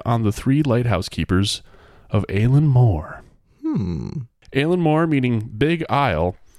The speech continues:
Speaker 1: is the largest of the Flannan Islands, despite its modest size of seventeen and a half acres, or seven point one hectares.
Speaker 2: I thought we both had stories about big things.
Speaker 1: Yeah.
Speaker 2: Amphilia Mor and Island Mor. <laughs>
Speaker 1: There you go. Just a lot more.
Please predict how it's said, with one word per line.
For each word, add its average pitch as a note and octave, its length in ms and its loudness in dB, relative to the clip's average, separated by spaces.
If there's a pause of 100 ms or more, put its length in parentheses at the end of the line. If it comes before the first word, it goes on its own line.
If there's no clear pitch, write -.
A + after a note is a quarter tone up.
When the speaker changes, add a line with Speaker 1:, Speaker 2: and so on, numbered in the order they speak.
(140)
Speaker 1:
is D3 160 0
the D#3 80 2
largest D#3+ 540 -2
of G#2 100 0
the G#2 80 0
Flannan F#2+ 380 -2
Islands, F#2+ 440 -2
despite - 460 -4
its - 160 -6
modest F#2+ 420 -4
size F#2+ 460 -2
of E2 140 -2
seventeen F2+ 480 -4
and E2+ 100 -2
a F2 60 -2
half E2+ 260 -2
acres, F2+ 420 -2
or E2 300 0 (100)
seven F2 280 -6
point D#2 160 -2
one F#2+ 160 0
hectares. A#2+ 420 -2
Speaker 2:
I C3 60 2
thought C3 160 -2
we B2+ 60 4
both A#2 200 0
had A2 140 0
stories A2 240 0
about G2+ 320 -2
big G#2 180 0
things. A2+ 480 -2 (340)
Speaker 1:
Yeah. C#3 360 0 (500)
Speaker 2:
Amphilia B2+ 720 2
Mor A#2+ 380 2
and G#2+ 100 -2
Island A2 360 0
Mor. A2 480 2
<laughs> - 40 -20 (340)
Speaker 1:
There C#3 260 -4
you - 140 -4
go. C#3 280 -2 (760)
Just - 280 -8
a - 40 -6
lot D#2+ 160 -2
more. F2 340 -2